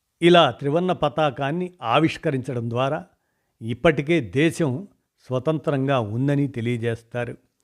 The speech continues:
ఈ రెండు తేదీల్లో జెండాను రెపరెపలాడిస్తారు.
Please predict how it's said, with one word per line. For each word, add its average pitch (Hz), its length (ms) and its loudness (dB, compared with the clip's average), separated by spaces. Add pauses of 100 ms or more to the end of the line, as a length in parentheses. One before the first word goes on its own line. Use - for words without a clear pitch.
(560)
ఈ 139 220 4
రెండు 147 240 4
తేదీల్లో 156 680 2 (320)
జెండాను 135 680 2
రెపరెపలాడిస్తారు. 127 1120 -2